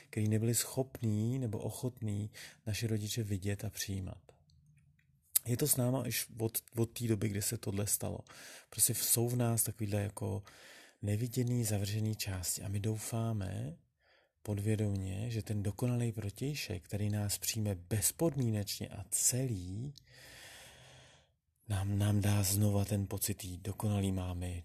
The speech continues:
dokonalýho táta, toho, toho nezatíženého bytí. A že to tím pádem tu cestu k tomu nebudeme muset absolvovat my, že to jako pro nás udělá ten druhej.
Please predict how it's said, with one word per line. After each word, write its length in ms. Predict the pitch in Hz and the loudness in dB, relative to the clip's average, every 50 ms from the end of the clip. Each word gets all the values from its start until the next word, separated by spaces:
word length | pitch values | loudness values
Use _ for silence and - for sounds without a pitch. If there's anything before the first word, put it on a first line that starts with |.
| - - | -10 -10
dokonalýho 540 | - 92 - - 98 92 92 92 90 92 95 | -10 -8 -6 -4 -4 -2 -2 -2 -2 -4 -6
táta, 360 | - - 95 90 90 - 92 | -6 -6 -8 -8 -8 -8 -10
toho, 280 | 82 - 95 85 90 87 - - - - | -10 -8 -8 -8 -10 -10 -12 -14 -12 -10
toho 240 | - 98 95 98 | -8 -4 -2 -2
nezatíženého 920 | 98 98 101 98 95 104 98 - - 101 95 95 98 95 92 92 92 92 92 | 0 2 2 2 2 0 -2 -2 -4 -6 -4 -2 -2 -2 0 -2 -2 -2 -4
bytí. 560 | 82 82 98 95 - - - 95 87 82 80 - - _ _ _ _ _ _ _ _ _ _ _ _ _ _ _ _ _ - - - - - - - - | -4 -4 -6 -6 -6 -6 -8 -8 -8 -8 -10 -14 -18 _ _ _ _ _ _ _ _ _ _ _ _ _ _ _ _ _ -8 -8 -8 -10 -20 -20 -14 -8
A 100 | - 95 | -4 -2
že 120 | 87 98 | -2 -2
to 120 | 92 - 101 | -2 -2 -4
tím 200 | - - 104 98 | -2 -2 -2 0
pádem 360 | 107 104 104 101 104 104 101 | 0 0 2 2 0 0 0
tu 120 | - 110 | -2 -2
cestu 500 | - - - 117 - - - - 104 110 | 0 0 0 2 2 2 2 2 0 -2
k 120 | 110 - - | -2 -4 -4
tomu 320 | - 117 120 117 107 101 | -4 -2 0 0 2 2
nebudeme 340 | 104 101 107 107 107 107 107 | 2 2 2 2 2 2 2
muset 280 | 107 104 - - - | 2 0 0 -2 -4
absolvovat 560 | - 104 - - 113 104 104 104 107 110 - 107 | -4 -4 -2 -2 0 0 0 0 -2 -2 -2 0
my, 260 | 104 107 123 151 151 - | 0 0 0 0 -4 -8
že 160 | - - - 107 | -8 -8 -8 -6
to 180 | - 117 104 | -4 -4 -4
jako 220 | 101 101 - - - | -2 -4 -4 -8 -10
pro 280 | - - - 123 135 | -6 -2 0 2 4
nás 380 | 143 135 127 135 139 - - - - | 4 4 4 4 4 2 2 2 2
udělá 580 | 127 120 117 131 123 117 113 113 117 120 120 | 0 2 4 4 4 4 4 4 4 2 0
ten 280 | 117 - 131 131 131 120 | 0 0 0 0 0 2
druhej. 460 | 120 156 160 165 180 170 123 95 | 2 4 6 8 8 8 8 6